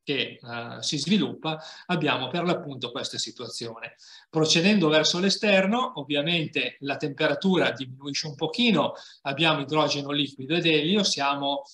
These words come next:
sui, eh, settemilasettecento gradi e poi ovviamente quando ci spostiamo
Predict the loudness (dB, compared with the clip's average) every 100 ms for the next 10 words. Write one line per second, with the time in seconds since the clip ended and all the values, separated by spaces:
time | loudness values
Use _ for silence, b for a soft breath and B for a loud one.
0 | B -4 -2 0 -2 -2 0 -2 -2 -4
1 | -6 -2 -2 -2 -4 -4 -4 -6 -6 -2
2 | 0 2 2 2 0 0 -4 -4 -4 -4
3 | 0 0 0 -8 -8 -8 -8 -10 -10 -8
4 | -6 -2 2 2 -2